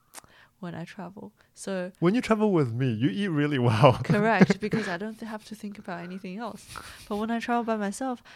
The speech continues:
Speaker 1: all I can think about is, like, not to get lost, uh, taking photos. I, I was just clicking all the time, like, "Oh, it's so beautiful," click, click.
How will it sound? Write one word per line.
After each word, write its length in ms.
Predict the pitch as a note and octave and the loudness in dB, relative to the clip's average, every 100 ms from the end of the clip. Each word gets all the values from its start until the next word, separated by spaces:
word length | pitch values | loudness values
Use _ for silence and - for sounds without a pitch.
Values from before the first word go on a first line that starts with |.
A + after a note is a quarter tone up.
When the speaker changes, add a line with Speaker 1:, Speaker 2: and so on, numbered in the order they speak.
| - - _ _ _ _ | -20 -20 _ _ _ _
Speaker 1:
all 180 | - B3+ | -2 0
I 180 | C4 A#3+ | 0 0
can 160 | A3 G#3 | -4 -6
think 160 | G#3 | -6
about 300 | G#3+ G#3 F3+ | -6 -6 -6
is, 200 | F3+ F#3 | -8 -8
like, 320 | F3 E3 - _ _ _ _ | -10 -10 -16 _ _ _ _
not 320 | F#3 G3+ G3 | -10 -6 -6
to 80 | - | -8
get 220 | F#3 F#3+ | -12 -10
lost, 420 | F#3 A3 B3+ - - _ _ _ F3+ | -8 -10 -10 -14 -20 _ _ _ -4
uh, 380 | F3+ E3+ E3 - - - | -2 -2 -6 -10 -16 -10
taking 440 | - G#3+ G#3 A3 G#3 | -4 -2 -2 -6 -8
photos. 500 | - G#3 - - - | -8 -8 -8 -12 -14
I, 160 | F3+ E3+ - | -14 -14 -12
I 60 | F3+ | -10
was 220 | F#3+ F#3+ | -10 -12
just 240 | G3 - _ _ | -14 -16 _ _
clicking 480 | - G#3 - F3+ F#3 - | -12 -10 -10 -12 -14 -18
all 60 | |
the 80 | G3 | -14
time, 340 | F#3 G#3 F3 F3 | -14 -12 -12 -12
like, 200 | F#3 - | -16 -12
"Oh, 220 | G3+ A3+ | -10 -10
it's 100 | A3+ | -12
so 80 | A3+ | -12
beautiful," 480 | A#3+ A#3+ - B3 A3 | -12 -12 -10 -10 -10
click, 240 | - G#3 | -10 -10
click. 280 | - A3 | -6 -8